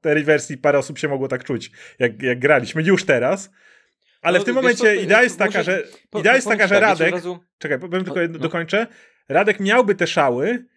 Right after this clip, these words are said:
Speaker 1: i jedyny powód, dla którego miałby ich nie odpalać, to nie chodzi o to, o min-maxowanie, wiesz, dokręcanie
Speaker 2: No
Speaker 1: czegoś,
Speaker 2: tak,
Speaker 1: coś
Speaker 2: tak,
Speaker 1: takiego,
Speaker 2: tak, jasne,
Speaker 1: tylko
Speaker 2: są takie
Speaker 1: fakt,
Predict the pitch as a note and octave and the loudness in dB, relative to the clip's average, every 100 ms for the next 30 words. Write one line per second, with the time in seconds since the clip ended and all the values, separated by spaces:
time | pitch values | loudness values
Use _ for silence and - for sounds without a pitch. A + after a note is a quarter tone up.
0 | _ - F3+ F#3 B3 G3 G#3+ A3+ E3+ F#3+ | _ -4 0 2 0 2 0 0 -2 -2
1 | F#3+ G3 G3 F#3 F#3+ F#3+ F3 E3 F3+ G#3 | 0 0 0 2 0 0 -2 -4 -4 2
2 | C4 - D#3+ D3 F3+ E3 F3 A#3 G#3 F#3 | 2 2 2 4 2 -2 -2 0 0 0
3 | D#3+ D#3+ D#3 E3+ E3+ D#3 D#3 - D#3+ F3 | -2 -2 -4 -4 -2 0 -2 -2 0 2
4 | D#3+ D#3 D3 B2+ C#3+ D3+ E3 D#3 E3+ D#3 | 2 2 0 0 -4 -4 -4 -2 -2 -2
5 | D3+ D#3+ D3+ - D#3 E3 F#3+ B3 G#2+ G#3 | -2 0 0 -2 -2 0 0 0 -4 -2
6 | G3 G#3 G#3+ | 0 2 2